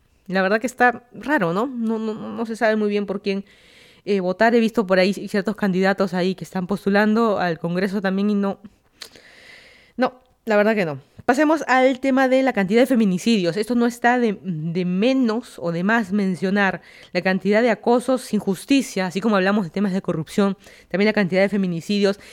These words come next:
y la cantidad de comentarios sin sentido en las redes sociales y sobre todo de los hombres. Y está dicho, de acuerdo a las estadísticas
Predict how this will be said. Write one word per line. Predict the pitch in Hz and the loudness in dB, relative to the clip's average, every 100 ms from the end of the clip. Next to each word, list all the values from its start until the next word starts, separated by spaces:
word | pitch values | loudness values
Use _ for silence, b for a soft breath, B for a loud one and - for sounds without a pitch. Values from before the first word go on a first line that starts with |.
| B B 214 | B B -6
y | 254 | 0
la | 247 233 | 0 0
cantidad | 233 220 202 196 214 220 254 269 | -2 -2 -2 -6 -4 2 2 2
de | 233 233 | -2 -2
comentarios | 190 165 180 214 233 214 - | -4 -4 0 0 0 -6 -10
sin | - - 285 269 - | -12 -4 -4 -4 -12
sentido | 233 202 185 180 254 254 262 | -4 -2 -2 -4 0 2 0
en | - 175 | -4 -8
las | 170 | -4
redes | 202 196 190 | -2 -2 -4
sociales | 165 - 190 233 285 - | -8 -2 0 0 -2 -10
y | 185 | -4
sobre | 196 165 160 | -2 -2 2
todo | 190 | 2
de | 202 | 2
los | 151 - | 0 -4
hombres. | 156 131 120 B B B B 185 | -6 -6 -14 B B B B -2
Y | 240 | 0
está | 202 - 254 277 - _ _ | 0 2 2 2 -2 _ _
dicho, | 208 262 294 - 196 - _ | -6 -6 -4 -4 -4 -6 _
de | 190 | -4
acuerdo | - 226 269 | 2 2 4
a | |
las | 233 | 0
estadísticas | 165 - 165 220 233 247 269 440 - | -4 -2 -2 -2 -6 -10 -6 -8 -10